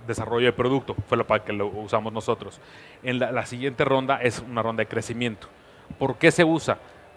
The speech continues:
Porque no, en efecto, no es que no sea rentable, es que pierde dinero, la compañía pierde dinero.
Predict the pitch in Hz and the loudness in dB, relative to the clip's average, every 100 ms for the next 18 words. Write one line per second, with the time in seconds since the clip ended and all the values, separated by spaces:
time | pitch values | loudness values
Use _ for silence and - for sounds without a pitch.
0 | - 123 - 190 208 110 - 107 - - | 0 0 0 -2 0 0 0 -2 -10 -18
1 | 113 127 135 160 143 139 117 113 170 123 | -18 -4 -2 0 2 4 2 4 4 4
2 | 98 - 110 156 175 131 117 110 104 101 | -4 -6 0 4 6 6 4 0 -2 -2
3 | 117 110 120 131 143 139 139 143 135 135 | -2 -4 0 2 4 4 6 4 4 0